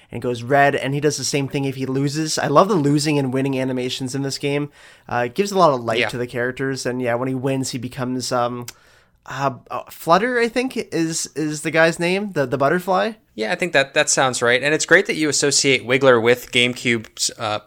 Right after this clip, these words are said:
Speaker 2: with Mario Power Tennis, because like Fly Guy, Wiggler is actually exclusive to the GameCube version of Mario Tennis. He doesn't appear in any other game.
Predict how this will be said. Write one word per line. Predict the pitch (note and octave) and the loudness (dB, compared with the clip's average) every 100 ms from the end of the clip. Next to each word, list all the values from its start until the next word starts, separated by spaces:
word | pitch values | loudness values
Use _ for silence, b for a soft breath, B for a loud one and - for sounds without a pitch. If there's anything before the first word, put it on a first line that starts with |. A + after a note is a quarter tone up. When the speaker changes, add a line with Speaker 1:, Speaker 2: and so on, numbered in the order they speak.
| - | 0
Speaker 2:
with | C#3 C3 B2+ | 0 0 4
Mario | B2 B2 | 6 6
Power | - A#2 | 6 4
Tennis, | A2+ C#3+ C#3 - | 4 0 0 -2
because | B2 C3 A#2+ A#2 B2+ | -4 -2 -2 0 2
like | D3 D3 | 2 0
Fly | - A#2+ C#3 | -2 2 2
Guy, | C3+ G#2+ G#2+ A2 | 6 8 8 6
Wiggler | A#2+ C#3+ C#3+ B2 | 0 2 4 4
is | A2+ A#2+ | 2 0
actually | A#2 A#2 - B2 A#2 | 0 0 -2 -2 -2
exclusive | A2+ - C3+ C#3 A2+ - | 0 0 0 0 -2 -2
to | - A#2+ A#2+ A#2 | -2 0 -2 -4
the | A#2+ | -2
GameCube | A#2+ A#2+ A2+ A2 | 2 2 -2 -2
version | A2+ A#2 A#2+ A2 | 0 0 -2 -2
of | G#2 A2+ G#2+ | 0 0 0
Mario | A2 A2 A2 G#2 | 2 2 2 0
Tennis. | C3+ C#3+ A#2+ | 2 2 2
He | B2 A#2 | -2 0
doesn't | B2+ C3 A#2 | 0 0 -4
appear | - C3 A#2+ | -6 -2 0
in | A2+ | 0
any | A#2 A#2 | -2 -2
other | A2+ A2 | -2 -2
game. | A2+ A#2+ A#2 | -2 -2 -4